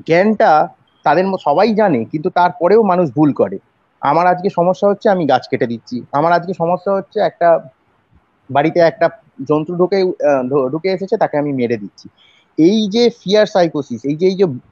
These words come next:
মানুষের মধ্যে ভয়, এই ভয়টাকে আস্তে আস্তে কমানো এবং মানুষকে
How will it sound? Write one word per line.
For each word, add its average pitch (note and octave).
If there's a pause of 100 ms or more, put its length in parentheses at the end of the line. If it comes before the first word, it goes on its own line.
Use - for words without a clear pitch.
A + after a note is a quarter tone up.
(200)
মানুষের E3+
মধ্যে G3
ভয়, C3 (680)
এই F3
ভয়টাকে G3+ (760)
আস্তে D3
আস্তে G3
কমানো F#3 (180)
এবং C#3
মানুষকে F3